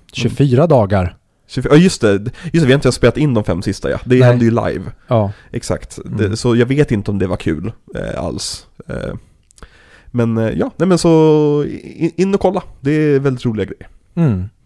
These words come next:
Speaker 2: Och sen så har vi alltid, som vanligt, vi har jättemycket på vår Patreon-feed. Bara in, in och kötta med det.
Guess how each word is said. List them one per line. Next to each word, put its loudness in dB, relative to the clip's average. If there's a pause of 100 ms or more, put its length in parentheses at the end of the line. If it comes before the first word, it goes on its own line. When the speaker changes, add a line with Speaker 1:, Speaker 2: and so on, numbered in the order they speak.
(140)
Speaker 2:
Och -4
sen 2
så -4
har 2
vi 2
alltid, -2
som -4
vanligt, -4
vi -4
har 0
jättemycket -6
på -8
vår -4
Patreon-feed. -8
Bara -8
in, -8
in -8
och -12
kötta -14
med -16
det. -12